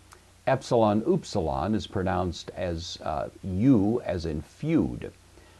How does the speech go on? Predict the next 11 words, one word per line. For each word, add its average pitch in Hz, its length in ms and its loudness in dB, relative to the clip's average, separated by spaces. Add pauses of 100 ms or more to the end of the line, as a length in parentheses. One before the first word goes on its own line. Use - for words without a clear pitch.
whereas 98 300 2 (100)
Omicron 98 720 4 (160)
upsilon 90 640 -2
is 92 100 -4
pronounced 90 540 -4 (120)
oo 113 520 2 (100)
as 95 220 -4
in 80 180 -4
food, 110 680 2 (500)
and 101 160 -2
finally 98 720 2